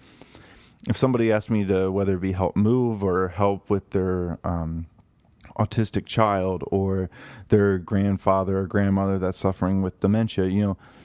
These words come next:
I've done all these things for free. I've come to help out. I've, I've given free assessments. I've gi-, I've given, you know, my two cents on things and gone out of my way and driven hours to, you know, just help people for free because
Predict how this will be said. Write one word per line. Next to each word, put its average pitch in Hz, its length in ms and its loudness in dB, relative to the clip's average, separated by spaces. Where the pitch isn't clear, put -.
I've 131 200 2
done 139 200 4
all 147 120 0
these 98 200 -2
things 98 240 0
for 90 100 -12
free. 101 240 2
I've 98 120 -2
come 117 220 2
to 107 80 0
help 95 280 0
out. 95 200 2
I've, 98 260 0
I've 95 140 -2
given 113 240 2
free 98 220 0
assessments. 92 580 -2
I've 95 160 -4
gi-, 107 180 -2
I've 95 180 -2
given, 107 440 0
you 107 80 2
know, 101 160 4
my 92 520 0
two 104 180 0
cents 95 380 0
on 95 180 0
things 92 440 -2
and 95 100 0
gone 98 180 0
out 95 100 0
of 95 60 0
my 92 140 -2
way 92 380 -2
and 85 240 -4
driven 107 280 4
hours 98 540 0
to, 98 160 2
you 92 160 0
know, 95 60 2
just - 180 -8
help 120 280 0
people 90 360 -2
for - 180 -6
free 123 320 -2
because 92 480 -2